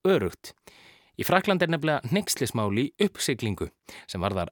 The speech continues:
afnot Macron af ráðgjafarfyrirtækinu McKinsey. Rannsóknarnefnd á vegum efri deildar þingsins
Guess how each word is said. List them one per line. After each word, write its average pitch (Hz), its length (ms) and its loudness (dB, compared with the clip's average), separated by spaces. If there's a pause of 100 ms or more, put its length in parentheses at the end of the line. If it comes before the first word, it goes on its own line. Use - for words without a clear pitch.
(100)
afnot 123 420 2
Macron 135 480 2
af 101 220 0
ráðgjafarfyrirtækinu 117 840 0
McKinsey. 143 540 2 (600)
Rannsóknarnefnd 101 720 0
á 120 100 2
vegum 95 220 0
efri 110 260 0
deildar 101 280 -2
þingsins 131 480 0